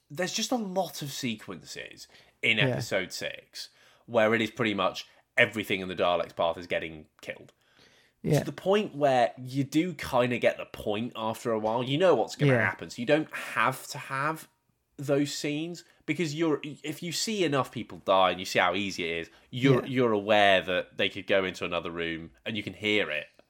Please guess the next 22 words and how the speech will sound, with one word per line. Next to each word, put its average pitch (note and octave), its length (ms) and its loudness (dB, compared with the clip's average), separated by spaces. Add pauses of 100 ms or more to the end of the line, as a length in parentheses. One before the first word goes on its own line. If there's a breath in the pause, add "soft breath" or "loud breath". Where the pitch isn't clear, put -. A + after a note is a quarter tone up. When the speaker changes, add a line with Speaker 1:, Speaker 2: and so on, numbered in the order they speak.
(300)
Speaker 1:
So B2 120 -6
there's A#2+ 100 -2
no C#3+ 100 2
need A#2 380 0
to - 100 -12
see G2 120 -4
it E2 100 -6
too G2+ 80 -10
much. F2+ 160 -8 (260 loud breath)
If D#3+ 100 -6
anything, E3+ 380 0
there's F#2 160 -6
even F3 160 -4
a B2 60 -8
point G2+ 180 -4
in F#2+ 40 -6
episode F#2 260 -8
six E2+ 80 -14
where F2 100 -4
I - 20 -12
just - 200 -10
think, E2 240 -4